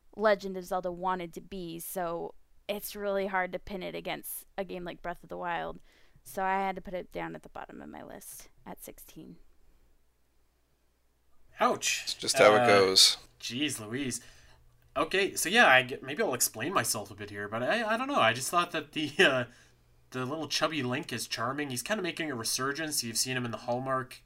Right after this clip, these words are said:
Speaker 2: stores as ornaments and stuff like that. So I, I don't know. Maybe it's just, uh, maybe I was influenced by listening to Gooey talk about this on Corey's show, but I was like, "You know what? I do,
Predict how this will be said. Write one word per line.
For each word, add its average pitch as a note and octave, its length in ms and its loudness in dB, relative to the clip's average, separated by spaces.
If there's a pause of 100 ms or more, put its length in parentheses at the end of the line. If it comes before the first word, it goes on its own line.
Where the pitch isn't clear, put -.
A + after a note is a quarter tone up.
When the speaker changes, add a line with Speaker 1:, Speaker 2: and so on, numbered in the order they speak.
Speaker 2:
stores C3 480 -2
as G#2+ 120 -8
ornaments B2 500 -4
and A#2+ 80 -4
stuff - 240 -4
like A#2+ 200 -4
that. A#2+ 420 0
So G#2+ 520 -8
I, B2+ 360 -8
I D3+ 40 -2
don't G#3 120 2
know. A#3 120 -2
Maybe A#2 280 -4
it's C3 160 -6
just, - 400 -4
uh, A#2+ 240 2 (720)
maybe D#3+ 220 0
I G#3+ 80 6
was - 120 0
influenced D#3+ 640 -6
by B2+ 80 2
listening B2 340 -2
to A#2 60 -2
Gooey A2 300 -6
talk C3 240 0
about C3 200 -6
this - 300 0
on A2 160 -4
Corey's B2 360 -4
show, C#3+ 340 -2
but G#2 240 -4 (400)
I B2+ 120 2
was D3 160 0
like, C#3+ 280 -4
"You D3+ 100 -6
know F#3 100 -2
what? F3 320 -2
I C#3 160 2
do, E3 440 -4